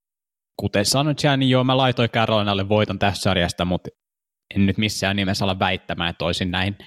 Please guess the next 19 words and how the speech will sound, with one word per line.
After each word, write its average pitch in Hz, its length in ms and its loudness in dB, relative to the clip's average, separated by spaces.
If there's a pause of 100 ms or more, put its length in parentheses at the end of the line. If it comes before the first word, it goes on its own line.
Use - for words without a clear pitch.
(520)
näin 139 180 0
dominoivaa 107 960 0
esitystä 107 600 0 (440)
ehkä 98 380 -4
odottanut. 113 640 0
Ja, 98 160 0 (140)
no, 113 100 0
mä 120 80 2
sanon 120 260 0
dominoivaa, 101 760 0
mut 98 100 -6
mä 101 120 -2
tarkoitan 95 300 -4
dominoivaa 92 640 0 (360)
otteluvoittojen 92 840 -2
suhteen, 92 420 -2
että 92 180 -6
pelillisesti, 104 920 0 (1040)
ää, 98 200 2